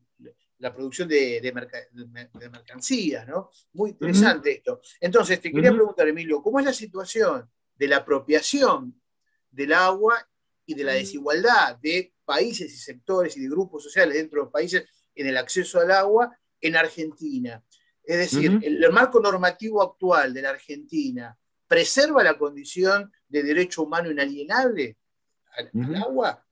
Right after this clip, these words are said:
Speaker 1: o
Speaker 2: Ujú.
Speaker 1: existen resquicios, existen modalidades por parte de estos grupos transnacionales para birlar el marco normativo y transformarlo en, en mercancía.
Speaker 2: Ujú.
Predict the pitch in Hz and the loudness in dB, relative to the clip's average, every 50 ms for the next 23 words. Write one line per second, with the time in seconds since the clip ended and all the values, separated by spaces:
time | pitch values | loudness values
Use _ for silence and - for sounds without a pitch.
0 | _ _ - 190 208 233 269 269 - _ _ _ 123 143 151 175 185 190 - _ | _ _ 2 4 6 6 6 4 -2 _ _ _ -4 -4 -4 -4 -6 -8 -12 _
1 | _ _ _ 160 160 - 208 190 - - 190 175 170 170 170 - - 247 247 247 | _ _ _ -10 -8 -8 -10 -8 -4 -4 -2 0 0 -2 -2 -4 -2 -2 -2 -2
2 | 233 - - - 226 220 214 214 208 - - 156 147 - - - 196 175 - _ | -2 -6 -8 0 2 4 4 4 0 -4 -10 -10 -10 -8 -10 -12 -12 -14 -16 _
3 | _ - 175 165 165 156 160 156 _ _ _ _ _ _ _ _ _ _ _ 151 | _ 0 0 2 0 -4 -8 -10 _ _ _ _ _ _ _ _ _ _ _ 0
4 | 151 156 156 147 277 294 302 311 156 - 415 440 440 427 427 403 392 392 403 392 | 2 4 4 4 2 0 0 0 0 2 2 4 4 2 2 0 -4 -6 -6 -8
5 | - - - _ _ _ _ _ - 135 127 - 165 170 170 170 - 151 151 - | -12 -16 -16 _ _ _ _ _ -12 -10 -6 -2 0 0 0 0 -2 -4 -6 -4
6 | - 151 139 151 170 165 - 160 156 - 151 147 143 143 139 139 - - 147 147 | -6 -8 -8 -8 -12 -8 -6 -6 -6 -6 -8 -8 -8 -8 -10 -10 -10 -8 -6 -4
7 | 160 185 208 226 233 233 - - 165 170 180 185 196 190 - _ _ _ 151 175 | -2 2 4 4 4 2 2 2 2 4 6 6 4 4 2 _ _ _ -2 -2
8 | 175 160 175 190 208 202 185 160 - _ _ _ _ 147 139 147 160 170 170 - | -2 0 0 2 2 2 2 0 -4 _ _ _ _ -14 -10 -6 -4 -4 -4 -2
9 | 156 147 147 143 147 151 156 156 190 214 240 240 233 226 - - - - 151 143 | -4 -4 -4 -6 -8 -8 -10 -10 -8 0 4 4 4 4 2 -6 -8 -8 -8 -8
10 | - 143 147 151 165 175 175 175 170 170 170 170 165 - _ _ _ _ _ _ | -8 -12 -10 -2 -2 -2 0 2 4 4 4 4 2 -2 _ _ _ _ _ _
11 | _ _ 143 139 135 135 127 123 127 139 135 135 - 139 135 135 123 - 110 104 | _ _ -16 -14 -12 -12 -12 -12 -10 -8 -6 -6 -6 -6 -8 -8 -8 -12 -16 -16
12 | 104 101 _ _ _ _ _ _ _ _ _ _ _ _ - - - 131 131 160 | -20 -20 _ _ _ _ _ _ _ _ _ _ _ _ -16 -8 -6 -6 -4 -6
13 | 196 | -8